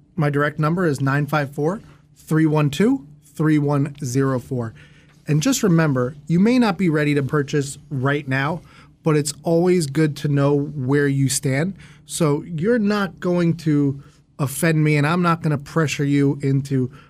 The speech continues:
purchasing right now. Come get a free pre-approval, whether you're a client now, six months from now, or two years from now, we're gonna treat you the same.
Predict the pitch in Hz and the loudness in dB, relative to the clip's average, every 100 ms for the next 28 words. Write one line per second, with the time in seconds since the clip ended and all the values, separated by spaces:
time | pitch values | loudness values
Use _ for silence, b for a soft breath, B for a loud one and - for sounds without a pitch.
0 | - - 170 151 147 156 143 139 131 175 | -20 -2 -2 0 -4 -2 0 2 2 2
1 | 185 147 B B _ - 170 175 175 165 | 0 -2 B B _ -2 0 2 0 -4
2 | - 165 131 151 175 170 - 175 170 175 | -10 -8 -2 0 0 -2 0 0 0 2
3 | 165 160 170 160 156 165 160 B B B | 0 2 2 2 2 0 -2 B B B
4 | - 156 151 151 151 143 143 165 160 147 | -2 2 4 4 2 0 -2 -2 0 0
5 | 135 151 156 156 147 147 - 160 - 156 | 0 0 0 -2 -4 -6 -4 -2 0 0
6 | 151 147 147 147 151 - 127 - 165 151 | 0 -2 -2 -2 -4 -4 -6 -4 0 2
7 | 147 139 143 139 131 127 120 143 135 139 | 2 0 -2 -2 0 0 -2 -2 -4 -4
8 | 131 - 131 | -4 -4 -4